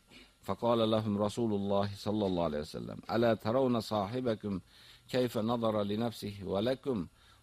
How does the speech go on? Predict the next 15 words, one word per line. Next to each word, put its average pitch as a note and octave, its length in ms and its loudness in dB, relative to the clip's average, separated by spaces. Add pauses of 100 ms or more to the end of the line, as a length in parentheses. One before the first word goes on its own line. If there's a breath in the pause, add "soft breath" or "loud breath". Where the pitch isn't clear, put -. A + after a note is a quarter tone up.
ولم A#2+ 420 2
يأمره A#2+ 720 -2
بالإعادة، A2+ 800 0 (720 loud breath)
ولم B2 380 4
يستبصره B2+ 800 0
أنه C3 360 2
كان C3 360 2
في C3 160 0
مفاز B2+ 480 4
أو A#2+ 280 4
مصر، C3 420 2 (480 loud breath)
ولأنه B2+ 640 4
علل B2 420 6
فعله A#2 440 4
بعلة C3 600 4